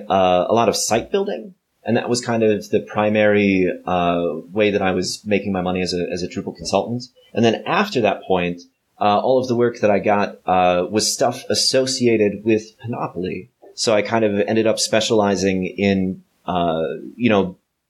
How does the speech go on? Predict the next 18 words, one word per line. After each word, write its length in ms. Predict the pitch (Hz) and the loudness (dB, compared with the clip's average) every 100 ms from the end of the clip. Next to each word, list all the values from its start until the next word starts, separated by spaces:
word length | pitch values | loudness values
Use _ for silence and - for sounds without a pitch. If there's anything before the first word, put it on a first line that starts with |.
| _ _ _ _ _ | _ _ _ _ _
building 400 | - 156 143 131 | 0 2 2 2
things 400 | 117 131 120 104 | 0 0 0 2
on 80 | 104 | 2
the 120 | 104 | 2
open 240 | 104 120 113 | 2 0 0
source 220 | 107 101 | 0 -2
project 440 | - 101 98 98 | 0 0 2 0
that 100 | 104 | 0
I 160 | 95 92 | 2 0
kind 320 | - 107 107 | 0 -2 0
of 140 | 107 110 | 0 2
loved 340 | 104 101 - - | 0 0 -4 -4
anyway. 600 | 95 117 151 180 - 220 _ _ _ | 0 0 -2 -4 -6 -10 _ _ _
And 140 | - 139 | -2 0
it 60 | |
was 160 | 131 - | 0 0
super 200 | 160 120 | 0 0
cool 400 | - 80 64 | -2 -2 -4